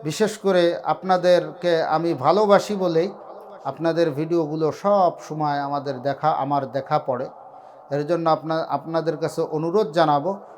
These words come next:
শুধু উপর উপর চিন্তা না করে একটু গভীরেও চিন্তা করেন। গভীরে চিন্তা করে আপনাদের কথাবার্তার ক্ষেত্রে অনেক সংযত হন।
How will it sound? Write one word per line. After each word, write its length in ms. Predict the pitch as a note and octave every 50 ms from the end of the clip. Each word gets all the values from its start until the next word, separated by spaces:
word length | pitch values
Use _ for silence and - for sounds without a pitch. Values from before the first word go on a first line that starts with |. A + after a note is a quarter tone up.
| - -
শুধু 320 | - - E3+ F#3 F3 G3 F3+
উপর 340 | F3 F#3+ F#3 - G3 G3 G3
উপর 360 | E3 E3+ E3+ E3+ E3+ E3+ D3+
চিন্তা 400 | D3 - D#3 D3+ C#3+ C#3 - C#3+
না 200 | C#3 C#3 C#3 C#3
করে 340 | C3+ - F3 F#3+ F#3+ E3+ C#3 - - - - - - -
একটু 320 | D3+ D#3 D3+ - - D#3 C#3 A#2+
গভীরেও 560 | C#3 D3+ D3 C3 D3 F#3+ F#3 F#3 E3+ D3+ C3+
চিন্তা 380 | - - C3+ B2+ A2+ G#2 A#2+ A2+
করেন। 280 | - A#2+ A2 G#2 G2+ F#2+ G2+ - - - - - - - C3
গভীরে 460 | C3 C#3+ C#3+ D3 F3 G3 G3 G3 F3+
চিন্তা 400 | F#3 - E3+ E3+ E3 D3 F3 E3
করে 360 | E3 - D#3+ D3+ D3+ D#3+ F3+ F3+ - - - - -
আপনাদের 480 | C#3 D3 C#3 D3 D#3+ D#3+ D3 D#3 D3+ C3+ -
কথাবার্তার 640 | - D3+ C#3+ D3 D#3+ E3+ E3+ E3+ E3 - D#3 D3+ C#3
ক্ষেত্রে 480 | - - D#3+ D#3 - - C#3 C#3 C3 - - - - - - -
অনেক 420 | C#3 D#3 E3+ - G3+ G3 F3 -
সংযত 520 | - - D3+ D#3+ E3 D#3 C#3 C3+ B2 - B2
হন। 240 | A2 G#2 A2 G#2